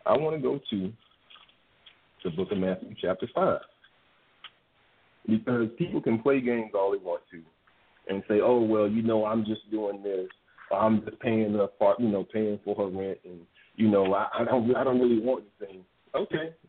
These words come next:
you can play those games all you want to, but the actions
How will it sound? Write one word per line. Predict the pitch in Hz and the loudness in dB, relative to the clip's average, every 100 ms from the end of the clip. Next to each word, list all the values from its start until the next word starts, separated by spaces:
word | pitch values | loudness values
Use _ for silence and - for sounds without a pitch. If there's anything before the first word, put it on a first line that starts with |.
| - | -10
you | 151 | -8
can | 151 | -6
play | 160 135 | -2 2
those | 123 113 | 2 2
games | 117 110 101 | -2 -2 -2
all | 98 | -4
you | 95 | -2
want | 113 - | -4 -6
to, | 85 - _ _ _ _ - 101 | -12 -20 _ _ _ _ -6 2
but | 110 - - - | 2 2 -6 -8
the | - - | -4 0
actions | 131 - 113 110 | 0 0 -4 -4